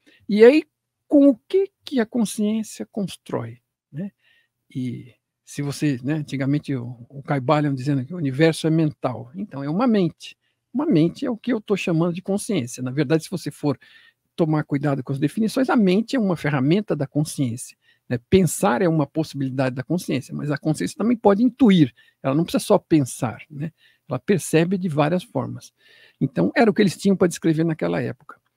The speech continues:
Mas com o que é que a consciência trabalha? Ela pensa, ela sente, ela, ela trabalha com informação. Tudo isso é informação. <clears throat>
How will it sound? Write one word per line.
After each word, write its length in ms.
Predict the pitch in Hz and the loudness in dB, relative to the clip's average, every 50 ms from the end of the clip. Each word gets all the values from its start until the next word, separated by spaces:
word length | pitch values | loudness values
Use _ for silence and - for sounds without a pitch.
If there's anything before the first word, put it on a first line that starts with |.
| _ _ _ _ | _ _ _ _
Mas 220 | - 302 196 - - | -4 -2 -2 -2 -4
com 160 | - - 269 | -6 -8 -8
o 80 | 214 208 | -8 -8
que 300 | _ - 240 208 220 233 | _ -4 0 2 4 4
é 180 | 311 359 330 - _ _ _ - | 4 2 -2 -8 _ _ _ -8
que 160 | - - 185 | -2 0 0
a 100 | 151 143 | 0 0
consciência 880 | _ - 208 233 - - - 190 151 180 208 180 - - - 247 240 _ _ _ _ _ _ _ _ | _ 0 0 0 0 0 0 0 0 0 0 -2 -6 -8 -10 -10 -10 _ _ _ _ _ _ _ _
trabalha? 580 | - 202 180 165 143 139 127 127 120 123 139 - - _ _ _ _ _ _ _ _ _ _ _ _ _ _ _ _ _ _ _ _ _ _ - | -2 -2 -2 -2 -2 -4 -6 -6 -8 -10 -14 -16 -20 _ _ _ _ _ _ _ _ _ _ _ _ _ _ _ _ _ _ _ _ _ _ -14
Ela 160 | - 147 151 - _ | -12 -12 -12 -6 _
pensa, 500 | - 160 165 190 233 240 - - - 240 | 2 2 2 2 0 -2 -6 -8 -12 -10
ela 260 | 156 131 120 123 123 | -10 -8 -10 -10 -10
sente, 580 | - - - - 143 143 165 202 202 - - 127 | -12 -10 -6 -4 -2 -2 -2 -2 -4 -6 -10 -12
ela, 220 | 117 117 117 113 - - | -10 -10 -10 -12 -12 -14
ela 360 | - 120 117 117 113 120 120 _ _ _ _ _ _ _ _ _ _ _ _ _ _ _ _ - | -14 -12 -12 -10 -12 -12 -16 _ _ _ _ _ _ _ _ _ _ _ _ _ _ _ _ -8
trabalha 320 | 196 180 180 208 214 208 | -4 -2 0 0 0 0
com 100 | 208 247 | 2 0
informação. 640 | 196 - 240 226 220 226 208 - - - 214 135 - _ _ - | 0 2 2 2 2 0 -2 -4 -4 -6 -6 -6 -6 _ _ 2
Tudo 240 | 285 277 220 247 | 4 4 4 4
isso 160 | 247 233 - 202 | 2 0 0 -4
é 20 | |
informação. 560 | 156 - 180 165 151 147 - - - - - _ _ _ - - | -4 -4 -4 -4 -4 -4 -8 -10 -14 -18 -18 _ _ _ 2 2
<clears throat> 500 | - - _ - - 233 214 123 131 | 2 2 _ 2 2 2 2 2 -2